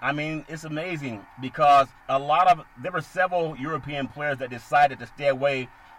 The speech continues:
from the early events here in the United States due to restrictions placed on international travel.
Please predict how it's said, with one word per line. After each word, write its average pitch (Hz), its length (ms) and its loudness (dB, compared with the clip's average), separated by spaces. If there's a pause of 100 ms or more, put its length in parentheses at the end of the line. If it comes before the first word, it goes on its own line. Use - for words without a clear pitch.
(160)
from 135 160 -2
the 131 160 -4
early 147 240 -4
events 131 460 -6 (340)
here 156 180 -6
in 165 60 -6
the 156 60 -6
United 147 360 2
States 151 340 -10
due 143 120 -6
to 135 80 -8
restrictions 151 640 -8
placed 147 300 -6
on 143 280 -4
international 143 560 -2
travel. 196 480 -2